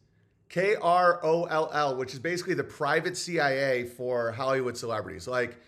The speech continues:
when they get accused of rape, they, like, you know, um, handle it, or they, um,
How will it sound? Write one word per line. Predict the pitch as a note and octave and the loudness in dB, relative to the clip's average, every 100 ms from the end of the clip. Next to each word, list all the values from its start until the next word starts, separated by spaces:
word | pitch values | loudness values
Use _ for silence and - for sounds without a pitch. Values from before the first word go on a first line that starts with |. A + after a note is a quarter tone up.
| _ _ | _ _
when | C3+ | -4
they | D3+ | -2
get | D#3+ D#3+ | 0 -2
accused | D3 E3+ B2+ | -2 -2 -2
of | C3+ C3 | -2 2
rape, | D#3 D3 C#3+ B2+ | 4 4 2 -4
they, | B2 | -4
like, | A#2 A2+ G2 - - | -2 -4 -6 -14 -14
you | C3+ | -10
know, | A2+ G2+ F2+ - - _ _ | -8 -8 -10 -16 -20 _ _
um, | A2+ G#2+ G2+ F#2+ - | -10 -8 -10 -12 -14
handle | A2+ D3 D3+ D3 C#3 | -4 -2 0 0 0
it, | C3+ C3 | 0 0
or | A2+ | -2
they, | B2 B2 A#2+ A#2+ - _ _ _ _ _ _ | 0 0 -2 -6 -14 _ _ _ _ _ _
um, | - C3 B2 A#2+ A2+ G#2+ | -2 0 2 0 -4 -10